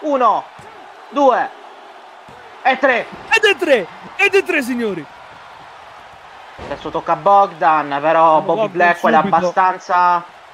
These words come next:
Speaker 1: danneggiato. Non ve-, non vedo una, mm, probabile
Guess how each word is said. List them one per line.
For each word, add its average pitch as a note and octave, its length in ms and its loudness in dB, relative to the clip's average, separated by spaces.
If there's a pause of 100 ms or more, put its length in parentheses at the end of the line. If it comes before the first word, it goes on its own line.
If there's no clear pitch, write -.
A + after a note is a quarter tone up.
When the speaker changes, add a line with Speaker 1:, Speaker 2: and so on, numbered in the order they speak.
(600)
Speaker 1:
danneggiato. D#3 1000 0 (3250)
Non F3+ 460 -8
ve-, A#3 260 0
non G#3+ 240 -4
vedo C4 280 0
una, A3+ 480 0
mm, G#3+ 160 -8 (800)
probabile G#3+ 560 0